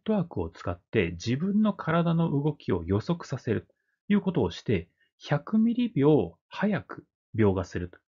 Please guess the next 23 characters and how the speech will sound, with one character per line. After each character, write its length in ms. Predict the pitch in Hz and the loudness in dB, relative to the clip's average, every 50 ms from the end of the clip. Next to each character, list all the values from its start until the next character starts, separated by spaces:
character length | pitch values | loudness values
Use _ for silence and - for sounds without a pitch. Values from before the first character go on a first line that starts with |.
| _ - | _ -2
ま 80 | - 170 | 0 0
あ、 20 | |
自 160 | 135 120 147 | 0 2 2
分 140 | 160 170 180 | 2 4 2
自 220 | 190 190 170 - 131 | 2 0 0 -2 -2
身 60 | 101 | 0
が 80 | 92 87 | -2 -2
鏡 340 | - - 120 147 160 160 135 | -4 -4 -2 -2 0 0 0
に 60 | 104 | 0
映 40 | 92 | -2
っ 20 | 87 - - - | -2 -6 -8 -4
て 80 | - 110 | -2 0
る 80 | 104 | 0
ん 60 | 98 | 0
だ 100 | 87 85 | 0 0
け 80 | - 110 | -2 -2
れ 80 | 104 131 | 0 0
ど 60 | 165 | 0
も、 100 | 147 - | -2 -2
そ 100 | - 139 | -2 -2
の 80 | 127 | -4
鏡 640 | - - - 139 135 - 185 190 196 190 180 170 - 123 | -4 -4 -4 -4 -2 -2 0 0 0 0 -2 -2 -4 -4
が、 280 | 123 185 185 143 - | 0 0 0 0 -2